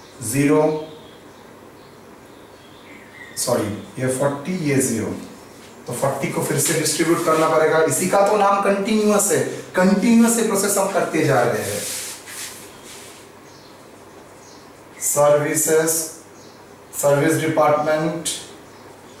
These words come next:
of एस वन, रेशियो क्या? ट्वेंटी is to थर्टी, फ़ोर्टी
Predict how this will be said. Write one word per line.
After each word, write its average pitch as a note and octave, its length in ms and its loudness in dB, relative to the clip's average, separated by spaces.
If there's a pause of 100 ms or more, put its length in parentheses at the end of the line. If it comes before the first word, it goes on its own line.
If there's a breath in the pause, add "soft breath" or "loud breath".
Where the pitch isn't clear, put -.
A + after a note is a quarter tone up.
of C#3+ 420 2
एस C3+ 380 0
वन, A2 480 0 (1300)
रेशियो E3 420 2
क्या? E3 220 2 (800)
ट्वेंटी D3+ 420 0 (120)
is C#3+ 100 0 (100)
to D#3 120 -6 (160)
थर्टी, B2+ 420 -2 (2000)
फ़ोर्टी D3 500 -4